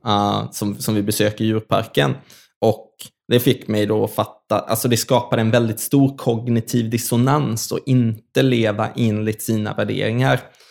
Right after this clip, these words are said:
Och mitt enda sätt att, att, att ta mig ur det där var att, ja, men,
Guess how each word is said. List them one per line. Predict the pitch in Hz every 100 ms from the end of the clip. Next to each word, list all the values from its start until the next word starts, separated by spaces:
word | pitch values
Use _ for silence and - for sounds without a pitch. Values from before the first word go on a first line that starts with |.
| _ -
Och | 107 107 - - - _ -
mitt | 120 113
enda | 117 110 107
sätt | - 147 - - -
att, | 104 104 -
att, | 107 -
att | 113
ta | - 104
mig | 107 127
ur | 175 170
det | 160
där | 101 104 110 -
var | 101 110
att, | 107 - - - _ _ _
ja, | -
men, | 107 107